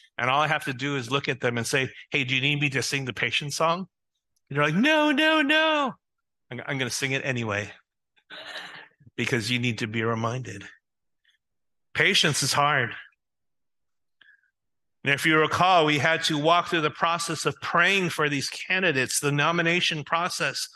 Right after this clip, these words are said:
I was so grateful to see that many of you took seriously that you would look at Scripture and say, "Here are the qualifications in First Timothy three and Titus one,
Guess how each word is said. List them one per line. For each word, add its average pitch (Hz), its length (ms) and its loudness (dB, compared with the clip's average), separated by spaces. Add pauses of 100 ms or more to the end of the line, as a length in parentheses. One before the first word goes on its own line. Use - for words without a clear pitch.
(180)
I 165 100 4
was 175 140 4
so 208 220 2
grateful 165 640 0
to 156 120 -6
see 165 360 0
that 143 160 0
many 175 240 2
of 156 100 -2
you 147 120 0
took 160 260 -4
seriously 139 880 0 (800)
that 143 80 2
you 175 160 4
would 185 200 6 (200)
look 196 240 0
at 208 160 2
Scripture 180 480 2
and 160 120 2
say, 160 300 0
"Here 214 260 2
are 208 60 2
the 175 80 0
qualifications 165 880 -2
in 131 140 -12
First 165 240 0
Timothy 151 340 -4
three 156 420 0 (160)
and 143 140 -4
Titus 156 400 0
one, 156 400 0